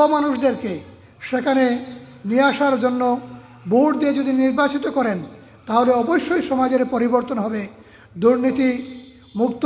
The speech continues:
হবে, দেশের মানুষ তার অধিকার ফিরে পাবে, সমাজের উন্নয়নে দেশ এবং জাতির পক্ষে আমরা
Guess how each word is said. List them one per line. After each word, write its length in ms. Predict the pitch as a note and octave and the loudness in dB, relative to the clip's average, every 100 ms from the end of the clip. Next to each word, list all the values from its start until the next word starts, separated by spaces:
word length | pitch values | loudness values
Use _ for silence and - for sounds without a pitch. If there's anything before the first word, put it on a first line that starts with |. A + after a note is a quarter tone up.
| C4 | 4
হবে, 180 | C4+ C#4 C#4 - - - - - - F#3+ | 6 4 2 -4 -12 -18 -20 -20 -6 -4
দেশের 260 | B3 C4 B3+ | -2 -2 0
মানুষ 220 | A#3 C#4+ D#4 C#4+ | 0 0 0 0
তার 120 | C4+ A#3 | 0 0
অধিকার 300 | C#4+ C#4+ C4+ C4 | 0 2 2 2
ফিরে 180 | B3+ A#3 | 0 2
পাবে, 200 | A3+ A3+ G#3+ - - - - - | 2 2 0 -6 -18 -20 -20 -10
সমাজের 360 | A3+ A#3+ C4 B3+ A#3+ | -2 0 2 2 0
উন্নয়নে 500 | C4+ C#4+ D4+ D4 B3+ E3+ - - - - - - F3+ | 0 2 2 4 2 0 -8 -14 -18 -20 -20 -8 -2
দেশ 140 | A#3 A#3 | -2 -2
এবং 120 | A#3 A3+ G3+ | -4 -4 -2
জাতির 380 | A3 A#3+ B3+ G#3+ C4 - | -2 0 0 0 -6 -2
পক্ষে 360 | C#4+ D4 - B3+ E3 - - - - - | 0 0 -2 -4 -4 -12 -20 -20 -12 -6
আমরা 200 | A3 | -2